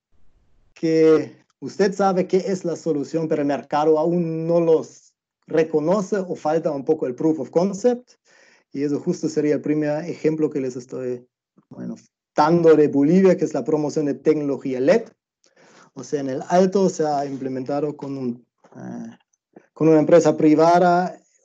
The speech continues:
el piloto de hacer toda la iluminación de la calle con tecnología led. Obviamente tiene alto ahorro energético y por ende también de, de recursos financieros. No obstante,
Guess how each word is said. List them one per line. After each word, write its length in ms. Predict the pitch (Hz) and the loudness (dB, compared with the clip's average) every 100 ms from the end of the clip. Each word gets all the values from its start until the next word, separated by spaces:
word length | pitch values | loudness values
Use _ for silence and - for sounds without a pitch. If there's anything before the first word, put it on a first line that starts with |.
| - | -8
el 120 | 143 | -6
piloto 640 | 123 151 160 190 202 190 170 | 0 2 6 4 4 2 2
de 340 | 151 156 160 - | 2 2 2 -2
hacer 300 | - - - | -12 -12 -6
toda 180 | 170 170 | 0 2
la 180 | 185 233 | 2 0
iluminación 840 | 185 185 160 151 120 165 165 156 | 2 2 0 -6 -8 -6 -6 -6
de 80 | 139 | -6
la 200 | 127 120 | -8 -6
calle 440 | 151 151 151 147 120 _ _ _ - - - - _ | -2 0 0 -2 -14 _ _ _ -20 -20 -20 -20 _
con 420 | 151 143 139 131 | 2 4 4 2
tecnología 560 | 147 143 147 131 147 135 | 2 4 2 2 2 4
led. 280 | 165 156 - _ | 4 2 -4 _
Obviamente 520 | 143 143 147 151 143 | -4 -4 -2 -6 -8
tiene 400 | - 143 135 131 - _ _ _ _ _ - _ | -8 -8 -6 -10 -14 _ _ _ _ _ -20 _
alto 680 | - 143 147 147 180 - _ | -6 -4 -2 -4 -6 -10 _
ahorro 580 | - 131 156 185 175 175 | -2 4 6 6 6 2
energético 720 | 175 143 120 190 202 185 160 | 0 -4 0 0 0 -6 -6
y 60 | 139 | -6
por 220 | 120 135 | -8 -10
ende 280 | 156 143 139 | -10 -8 -10
también 380 | 131 127 127 127 | -10 -8 -4 -2
de, 340 | 120 120 120 _ - - - - - _ | 0 -2 -6 _ -20 -20 -18 -18 -18 _
de 240 | 135 123 127 | -4 -2 0
recursos 440 | 123 180 180 165 | 2 2 2 0
financieros. 640 | 170 139 131 170 185 175 - - _ | 0 0 4 4 6 2 -2 -14 _
No 140 | - 160 | 0 2
obstante, 600 | 160 - 165 180 175 | 2 2 0 2 2